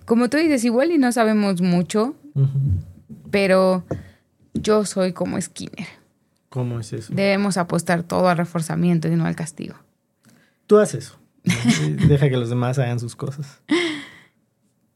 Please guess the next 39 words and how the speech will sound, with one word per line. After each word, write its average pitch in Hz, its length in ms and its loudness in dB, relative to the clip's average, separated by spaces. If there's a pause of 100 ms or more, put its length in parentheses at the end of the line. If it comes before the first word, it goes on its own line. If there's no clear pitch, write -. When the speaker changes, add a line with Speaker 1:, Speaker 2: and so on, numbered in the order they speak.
(200)
Speaker 1:
Pues 254 280 -2
no 269 140 2
sé, 277 280 2
o 254 100 4
sea, 254 240 0
me 247 200 2
sigo 262 240 -2
cuestionando 220 600 0
qué 247 120 -2
tanto 233 340 -2
ganamos 185 680 0 (300)
y 214 120 -2
qué 233 160 -2
Speaker 2:
Te - 100 -2
Speaker 1:
tantas 220 200 2
Speaker 2:
acabo 262 160 4
de 247 60 4
Speaker 1:
aplicaciones 220 440 2
Speaker 2:
decir - 100 2
Speaker 1:
va 208 40 6
a 208 100 2
Speaker 2:
que 202 120 4
Speaker 1:
haber. 226 100 4
Speaker 2:
ganamos. 226 500 2
Speaker 1:
O 311 120 4
sea, 339 120 2
sí, 359 280 2
pero 285 480 4 (320)
en, - 380 -2
en 285 160 2
general, 285 500 2
¿qué 330 120 -2
tanta 320 240 0
aplicación 240 680 2
hay 247 160 4
después 247 400 0
de 233 180 2
ese 226 140 -4
estudio? 226 560 -2